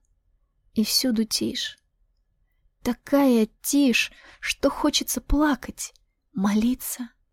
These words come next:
Я гляжу. Гляжу вдаль на деревья, точно застывшие под солнцем. Они чёрно-зелёные, с серебристо-блестящими листьями.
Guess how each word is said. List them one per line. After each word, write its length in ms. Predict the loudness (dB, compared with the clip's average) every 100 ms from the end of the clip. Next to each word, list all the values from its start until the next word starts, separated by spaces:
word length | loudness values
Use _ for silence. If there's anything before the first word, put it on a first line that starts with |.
| 0
Я 240 | 4 6
гляжу. 500 | 6 2 2 -2 -4 _ _ _ _ _ _ _ _ 0
Гляжу 380 | 4 6 6
вдаль 440 | 4 6 6 6 6
на 140 | 4
деревья, 500 | 4 4 6 4 2
точно 460 | -2 -2 -2 -2 -4
застывшие 640 | -4 -6 -2 -2 -2 -6
под 180 | -6 -6
солнцем. 520 | -4 -4 -6 -6 -10 _ _ _
Они 260 | 0 4 4
чёрно-зелёные, 920 | 4 4 6 6 8 8 8 6 4
с 60 | 0
серебристо-блестящими 1400 | 0 0 2 0 0 -2 0 0 -2 -2 0 2 2
листьями. 640 | 4 2 -2 -8 -8 -8